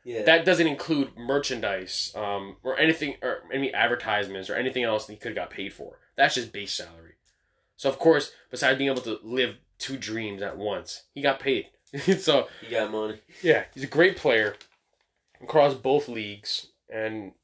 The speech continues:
Speaker 2: nothing more you can really say about it, but, like, he was versatile.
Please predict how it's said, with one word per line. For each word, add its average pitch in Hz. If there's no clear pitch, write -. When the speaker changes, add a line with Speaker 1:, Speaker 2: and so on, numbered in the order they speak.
Speaker 2:
nothing 127
more 127
you 120
can 123
really 113
say 131
about 104
it, 92
but, 107
like, 110
he 120
was 110
versatile. 113